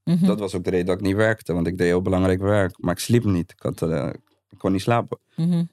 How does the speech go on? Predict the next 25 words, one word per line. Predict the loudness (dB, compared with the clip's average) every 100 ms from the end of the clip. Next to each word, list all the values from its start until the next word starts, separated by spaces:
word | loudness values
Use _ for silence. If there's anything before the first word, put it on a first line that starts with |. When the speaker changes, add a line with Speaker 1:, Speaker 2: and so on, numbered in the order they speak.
| _
Speaker 2:
Dus | 0 0 2
zo | 4 4
bleef | 4 2 2
dat, | 0
bleef | 2 2 2
dat. | 0 0
En | 2 2
één | 4 4
dag, | 2 -2
ik |
zei | -6 -6
gewoon, | -6 -8
"Pap, | -8 -10 -12 _ _ _ _
let's | -10 -2
Speaker 1:
Klaar. | 2 2
Speaker 2:
go." | 2 -2 _
Ja, | -6 -6
klaar. | -2 -2 -2 -6 _ _ _ -4
Speaker 1:
Ja. | 0 2
Speaker 2:
En | 4
daarom | 4 4 4
accepteer | 0 -2 -2 0
ik | 0
ook | 0 0
geen | 0 0 -2